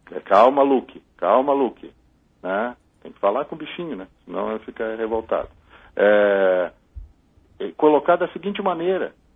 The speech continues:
esses deputados fizeram toda uma armação, uma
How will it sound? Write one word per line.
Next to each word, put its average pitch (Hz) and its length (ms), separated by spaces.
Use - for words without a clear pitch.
esses 143 340
deputados 170 600
fizeram 175 320
toda 208 180
uma 196 140
armação, 170 500
uma 151 220